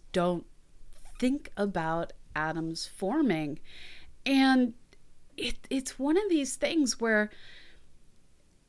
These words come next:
there's so many different ways that we end up with neutrons, and there's so many atoms that can only be explained from various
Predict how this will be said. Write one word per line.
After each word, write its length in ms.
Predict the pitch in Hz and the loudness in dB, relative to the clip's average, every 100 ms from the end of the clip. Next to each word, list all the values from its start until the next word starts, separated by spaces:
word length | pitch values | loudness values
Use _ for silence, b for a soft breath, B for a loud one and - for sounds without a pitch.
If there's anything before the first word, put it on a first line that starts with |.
| - - | -20 -4
there's 240 | 262 262 | 0 2
so 300 | - - 311 330 | 0 2 6 8
many 260 | 349 294 | 10 8
different 300 | 240 220 208 | 4 -2 -4
ways 500 | 202 254 311 269 196 | 0 2 4 4 2
that 100 | - | 0
we 140 | 190 202 | -2 0
end 180 | 202 196 | 0 -2
up 160 | 190 | -4
with 160 | 185 180 | -6 -2
neutrons, 880 | 196 269 - 185 160 143 139 - - - | 0 0 0 0 0 -2 -4 -4 -4 2
and 680 | 214 214 208 202 202 - - b b b b b - | 4 6 6 6 4 0 -10 b b b b b -2
there's 220 | 233 226 | -2 0
so 380 | - - 254 247 | -2 0 2 4
many 280 | 254 240 - | 4 2 0
atoms 460 | 214 254 247 196 | -2 0 0 0
that 140 | - - | -4 -6
can 180 | 208 202 - | -4 -4 -4
only 480 | - 208 220 220 220 | 0 2 2 2 2
be 160 | 196 185 | 2 0
explained 960 | 185 - - - - 196 196 170 147 | 0 -6 -8 -8 -4 0 4 4 2
from 380 | 135 - 214 196 | -4 0 4 4
various 600 | 185 196 185 185 185 180 | 2 2 4 4 4 0